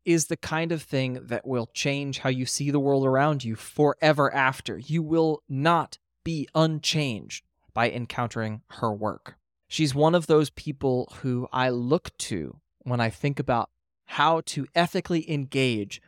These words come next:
with the climate crisis, with what it means to be human, what it means to be an animal. I reached out to her when I was thinking about this episode coming together as a nature episode. We had an absolutely marvelous conversation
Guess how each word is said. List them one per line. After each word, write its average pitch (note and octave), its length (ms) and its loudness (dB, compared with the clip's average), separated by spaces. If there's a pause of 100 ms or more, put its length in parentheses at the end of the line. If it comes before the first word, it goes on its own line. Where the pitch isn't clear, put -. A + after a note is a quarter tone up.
with - 100 -10
the A#2+ 80 -6
climate - 460 2
crisis, G#2+ 520 -4 (360)
with - 280 -2 (200)
what D3 180 8
it D3 100 6
means D3 320 2
to - 120 -4
be C#3 140 -2
human, C3 580 -2
what C#3 140 4
it C3 100 0
means C#3 240 -2
to - 100 -8
be D#3+ 240 -4
an D#3+ 160 2
animal. E3 480 2 (300)
I D3+ 60 6
reached F3+ 380 0
out D#3+ 200 6
to D#3 80 -4
her C#3 140 4
when B2 160 2
I A#2 80 2
was A#2 140 -2
thinking C#3+ 360 0
about A2 340 0 (180)
this C#3 260 4
episode B2 560 -2
coming D3+ 260 2
together C3 400 0
as A2+ 300 -2 (360)
a C3 160 -2
nature B2 680 0
episode. - 580 -6 (280)
We F3 320 4
had C#3 440 4
an C3 200 -4
absolutely C#3 720 0
marvelous A#2 720 -2
conversation G#2+ 920 -2